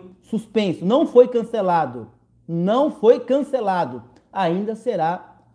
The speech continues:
analisado. Então, preste atenção, não foi cancelado, será analisado, será apreciado ainda. Quando teremos essa nova data? Bom, até o momento, até o momento,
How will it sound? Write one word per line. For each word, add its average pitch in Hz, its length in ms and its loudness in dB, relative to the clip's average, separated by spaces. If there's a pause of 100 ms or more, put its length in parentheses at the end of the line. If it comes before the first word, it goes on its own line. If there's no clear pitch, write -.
(100)
analisado. 143 720 -2 (140)
Então, 196 420 -2
preste 196 220 0
atenção, 196 380 -2
não 202 180 6
foi 247 180 6
cancelado, 208 720 -2 (360)
será 190 520 -2
analisado, 185 800 -4
será 175 180 -2
apreciado 214 760 0
ainda. 185 440 0 (460)
Quando 302 420 8
teremos 247 540 -2
essa 226 240 -6
nova 214 320 -4
data? 160 520 -6 (560)
Bom, 156 420 0 (100)
até 185 300 2
o 165 80 4
momento, 220 680 -2 (320)
até 165 220 0
o 165 60 4
momento, 175 440 -2